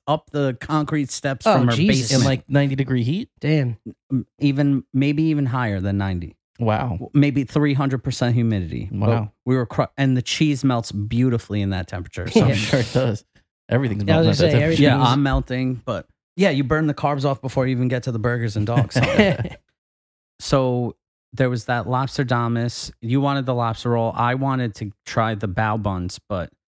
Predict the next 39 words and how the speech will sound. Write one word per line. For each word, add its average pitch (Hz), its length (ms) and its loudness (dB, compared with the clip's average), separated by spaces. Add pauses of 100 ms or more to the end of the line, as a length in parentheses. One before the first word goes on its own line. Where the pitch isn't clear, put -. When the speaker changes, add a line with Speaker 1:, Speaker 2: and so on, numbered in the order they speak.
(120)
Speaker 1:
'cause 127 140 0
there 143 100 0
was 135 100 -2
a 123 60 -4
couple 139 360 -2
places 104 460 -6
that 107 120 -2
had 104 260 -4
the 110 160 -4
bao 104 320 -4
buns, 98 440 -2
Speaker 3:
Mm-hmm. 110 340 -2 (300)
Speaker 1:
I 113 40 -2
just 107 240 -4
didn't 110 280 -2 (140)
get 110 160 0
around 101 320 -2
to - 80 -2
it. 196 40 6
Speaker 2:
Also, 180 520 2 (600)
you 185 80 4
know, 156 120 2
in 160 120 2
the 160 40 2
video, 147 540 0 (220)
but 165 80 0
like 170 80 0
I - 20 -2
said, 156 240 0
you 139 60 0
know, 139 80 0
you 139 160 -2
get 151 180 2
a 151 60 0
good 180 180 2
look 190 220 2
of 143 80 0
everything 175 540 0
that 156 260 -2